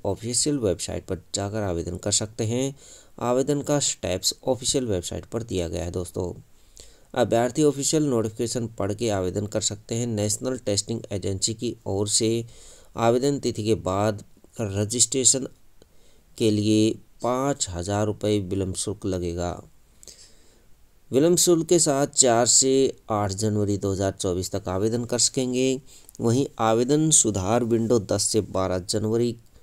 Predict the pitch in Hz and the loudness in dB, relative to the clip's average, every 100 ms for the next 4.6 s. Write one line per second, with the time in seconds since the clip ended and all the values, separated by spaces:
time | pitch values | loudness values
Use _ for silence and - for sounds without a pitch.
0 | _ - 117 104 104 98 - - - _ | _ -2 0 4 2 0 -4 -20 -20 _
1 | - - 131 131 135 - 131 101 104 113 | -6 2 2 4 4 4 2 0 -2 0
2 | 98 90 90 92 87 92 - - - - | 0 0 0 -4 -4 -6 -8 -16 -20 -20
3 | _ _ - - - - - 101 135 123 | _ _ -20 -20 -20 -20 -12 -2 0 2
4 | 160 - 139 - 147 | 0 2 -2 2 4